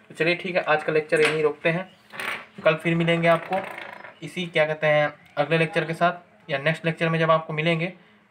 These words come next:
तो इसका second lecture रहेगा और final lecture भी रहेगा, तो वो ख़त्म हो जाएगा, फिर उसके बाद अगले पे बढ़ेंगे। ठीक,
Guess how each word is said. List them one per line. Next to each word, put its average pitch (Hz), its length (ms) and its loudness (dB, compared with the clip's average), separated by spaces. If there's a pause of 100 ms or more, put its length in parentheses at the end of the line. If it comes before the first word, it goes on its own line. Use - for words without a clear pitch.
(140)
तो 196 300 0 (260)
इसका 185 360 2 (460)
second 160 340 -2
lecture 160 300 0
रहेगा 170 260 2
और 180 80 2
final 147 300 -2
lecture 160 280 -2
भी 165 60 0
रहेगा, 160 280 0 (400)
तो 147 100 -4
वो 170 140 0
ख़त्म 156 260 2
हो 160 100 2
जाएगा, 165 320 2 (340)
फिर 190 100 -2
उसके 185 200 -4
बाद 190 260 2
अगले 147 220 0
पे 131 100 -6
बढ़ेंगे। 113 380 -6 (640)
ठीक, 208 280 -2